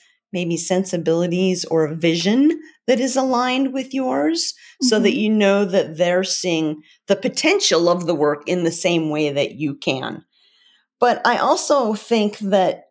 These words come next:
Speaker 1: you know, different editors have different styles. And one of the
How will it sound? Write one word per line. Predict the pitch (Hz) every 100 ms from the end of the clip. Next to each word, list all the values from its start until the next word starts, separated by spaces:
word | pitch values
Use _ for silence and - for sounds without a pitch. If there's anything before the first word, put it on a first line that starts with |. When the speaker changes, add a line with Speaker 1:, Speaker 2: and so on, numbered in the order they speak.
| - _ _ -
Speaker 1:
you | 240
know, | 220
different | 302 302 190
editors | 180 208 180 170 170
have | 165 160
different | - 170 151 -
styles. | - - 127 147 131 117 - - - - - -
And | 170 170 151 -
one | 143 180 208 233
of | 190 170
the | 160 147 131